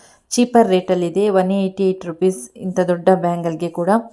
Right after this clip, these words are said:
ನೋಡಿ, ಬೇರೆ ಬೇರೆ ವೆರೈಟಿಯಲ್ಲಿದೆ, ನೀವು ಸರ್ಚ್ ಮಾಡಿ ನಿಮಗೆ ಬೇಕಿದ್ದ ಹಾಗೆ ಬ್ಯಾಂಗಲನ್ನು ಸೆಲೆಕ್ಟ್ ಮಾಡಿಕೊಂಡು ಬೈ ಮಾಡಿದರೆ ಆಯಿತು. ಅದೇ ರೀತಿಯಾಗಿ ನೋಡಿ, ನಾವು ಬ್ಲೌಸನ್ನು ಸ್ಟಿಚ್ ಮಾಡ್ತೀವಿ ನೋಡಿ, ಅದೇ ರೀತಿ ಬ್ಲೌಸ್ ನಮಗೆ ಕೆಲವೊಂದು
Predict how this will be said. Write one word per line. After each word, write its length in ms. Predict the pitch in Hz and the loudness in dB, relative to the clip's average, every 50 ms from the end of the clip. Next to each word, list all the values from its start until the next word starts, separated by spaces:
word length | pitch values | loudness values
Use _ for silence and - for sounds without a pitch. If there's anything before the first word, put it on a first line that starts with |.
| _ _ - - _ _ _ _ _ _ _ _ _ _ _ _ _ _ _ _ _ _ _ _ _ _ _ _ _ _ _ _ _ _ _ _ _ _ _ - | _ _ -20 -20 _ _ _ _ _ _ _ _ _ _ _ _ _ _ _ _ _ _ _ _ _ _ _ _ _ _ _ _ _ _ _ _ _ _ _ -8
ನೋಡಿ, 180 | 214 196 196 | -4 -2 0
ಬೇರೆ 260 | 208 180 196 196 208 214 | 2 2 4 4 4 6
ಬೇರೆ 260 | 202 233 233 233 233 | 8 8 8 8 6
ವೆರೈಟಿಯಲ್ಲಿದೆ, 760 | 185 185 190 190 190 185 185 - 190 185 180 185 180 196 208 | 4 2 2 2 2 0 -2 -2 -2 -2 -2 -2 -4 -4 -4
ನೀವು 300 | 208 196 196 196 190 185 | -2 -2 -2 -4 -4 -6
ಸರ್ಚ್ 420 | 190 - - 214 214 220 - - | -6 -4 -4 -4 -4 -6 -6 -4
ಮಾಡಿ 220 | 208 208 202 196 202 | -2 -2 -2 -2 -4
ನಿಮಗೆ 240 | 196 190 190 185 190 | -6 -6 -4 -4 -4
ಬೇಕಿದ್ದ 480 | 185 180 175 180 185 - 214 208 208 | -2 -2 -4 -4 -4 -4 -6 -2 0
ಹಾಗೆ 340 | 190 185 190 190 185 196 196 | 0 0 0 -2 -4 -6 -8
ಬ್ಯಾಂಗಲನ್ನು 640 | 175 170 175 180 185 190 196 190 190 180 180 180 | -4 -2 -2 -2 0 0 0 0 0 -2 -4 -6
ಸೆಲೆಕ್ಟ್ 380 | 180 - 196 185 196 202 - - | -4 -2 -2 -2 -2 -2 -4 -8
ಮಾಡಿಕೊಂಡು 480 | 180 180 175 175 185 - 185 180 190 196 | -8 -6 -6 -8 -8 -8 -8 -6 -6 -4
ಬೈ 240 | 180 185 180 185 | 0 0 0 0
ಮಾಡಿದರೆ 420 | 185 180 175 175 165 175 165 170 185 | 0 -4 -6 -6 -6 -6 -6 -4 -6
ಆಯಿತು. 540 | 175 170 165 160 - 220 254 254 254 - - - - - _ _ _ _ - | -6 -6 -8 -4 -2 -2 -2 -2 -4 -16 -20 -20 -20 -20 _ _ _ _ -4
ಅದೇ 280 | 190 190 185 233 254 254 | -2 2 4 6 6 6
ರೀತಿಯಾಗಿ 460 | 240 226 214 226 - 208 196 175 175 | 4 2 0 0 -2 -2 -2 -2 -4
ನೋಡಿ, 260 | 175 185 180 180 185 | -8 -8 -6 -6 -4
ನಾವು 240 | 185 190 180 180 175 | -2 -2 -2 -4 -4
ಬ್ಲೌಸನ್ನು 600 | 160 160 180 185 202 226 247 233 220 220 202 196 | -4 0 2 4 4 4 4 2 2 0 0 0
ಸ್ಟಿಚ್ 380 | 190 - - 196 190 - - - | -4 -6 -6 -8 -8 -8 -6 -4
ಮಾಡ್ತೀವಿ 400 | 196 185 180 175 - 185 175 170 | -4 -4 -4 -4 -6 -8 -8 -8
ನೋಡಿ, 260 | 165 165 165 190 208 | -8 -6 -4 -4 -4
ಅದೇ 340 | - - - 180 196 196 190 | -6 -6 -6 -2 0 0 0
ರೀತಿ 420 | 180 180 - 208 202 - - - _ - - - - - - - | -2 -2 -4 -4 -4 -6 -8 -18 _ -20 -20 -20 -20 -20 -12 -4
ಬ್ಲೌಸ್ 440 | 175 185 196 214 247 247 - - 208 | 2 4 6 6 6 4 2 -2 -4
ನಮಗೆ 300 | 196 190 196 190 190 202 | -2 -2 -2 -4 -6 -6
ಕೆಲವೊಂದು 720 | 196 - 196 196 208 208 214 208 202 196 220 214 220 - | -4 -2 2 2 4 4 4 2 0 0 -2 -4 -6 -8